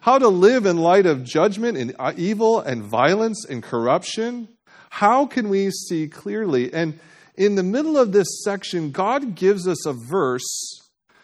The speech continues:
that gives us a very important doctrine to see clearly in dark days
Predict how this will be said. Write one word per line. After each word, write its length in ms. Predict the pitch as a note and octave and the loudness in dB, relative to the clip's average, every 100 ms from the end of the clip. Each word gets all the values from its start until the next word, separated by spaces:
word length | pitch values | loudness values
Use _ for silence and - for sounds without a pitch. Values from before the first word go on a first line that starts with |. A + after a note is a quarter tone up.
| _ _ _ | _ _ _
that 220 | - F3 D3 | -2 -2 0
gives 300 | G3+ C4 B3+ | -2 0 -2
us 160 | A#3+ | -2
a 60 | E3+ | -4
very 380 | D3 G3+ C#4 C#4+ | -4 -4 0 0
important 460 | A#3 G#3 F#3+ D3+ | -2 -2 -2 0
doctrine 480 | D3+ C#3+ D3+ C#3+ B2+ | 0 0 -2 -6 -6
to 140 | - | -6
see 280 | B2+ - D#3 | -10 -6 -6
clearly 580 | C3 - F3+ F#3 E3 C#3+ | -6 -4 0 0 0 -2
in 160 | C3 B2+ | -4 -6
dark 300 | A#2+ A2 - | -6 -6 -10
days 320 | F#2+ F#2 | -12 -12